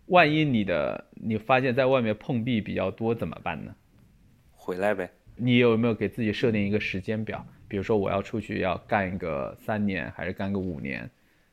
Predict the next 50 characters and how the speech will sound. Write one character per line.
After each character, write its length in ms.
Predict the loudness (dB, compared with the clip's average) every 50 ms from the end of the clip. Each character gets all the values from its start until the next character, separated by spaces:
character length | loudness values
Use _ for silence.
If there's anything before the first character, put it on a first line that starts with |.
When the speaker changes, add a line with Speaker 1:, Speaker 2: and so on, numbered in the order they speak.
| _ _ _ _ _ _
Speaker 1:
还 180 | _ -6 -4 -4
是， 60 | -2
还 180 | -2 -2 -4 -4
是 200 | -6 -6 -4 -4
要 60 | -2
怎 120 | 0 2
么 60 | 2 2
样？ 60 | 0
Speaker 2:
应 80 | 0
该 80 | -2 -4
是 60 | -4
三 300 | -6 -6 -2 -2 0 0
十 80 | -2 -2
岁 200 | -2 -2 -2 -2
之 140 | -4 -8 -14
前。 240 | -16 -14 -14 -16 -16 -18 -20 _ _ _ _ _ _ _ _ _ _ _
Speaker 1:
三 260 | -6 0 2 2 2 2
十 160 | 0 -2 -2
岁 280 | 0 2 2 2 2
左 220 | 2 0 -4 -4 2
右 220 | 4 4 4 4 2
是 100 | -2 -2 2
吧？ 60 | 4
Speaker 2:
对， 140 | 4 4 4
三 220 | 4 4 4 4
十 60 | 4
岁 140 | 2 2 0
左 160 | -2 -2 -6 -8
右。 100 | -8 -10 _ _ _ _ -10
Speaker 1:
啊， 280 | -8 -6 -6 -6 -8 -10 -6
就 140 | -2 -2 0
是 120 | 0 0
说 760 | 0 2 4 4 6 6 4 4 4 2 2 2 0 0 -2 -4
自 180 | -6 -6 -8 -8
己 180 | -6 -4 -6 -4
再 200 | 0 0 0 0
打 200 | -2 -4 -6 -6
拼 220 | -4 -4 -2 0
一 60 | 0
把 180 | 0 0 -2 -2
的 100 | -4 -8
这 140 | -10 -10 -10
种 100 | -8 -8
状 180 | -8 -8 -8 -8
态 160 | -8 -8 -10 -10
是 100 | -12 -10
吗？ 40 | -6
Speaker 2:
对。 160 | -6 -6 -6 -8 -12 -20 -20 -20 -20 -20 -20 _ _ _ _ _ _ _ -2
Speaker 1:
要 160 | 0 0 0
去 640 | 2 2 0 2 2 0 -2 -2 -4 -6 -8 -10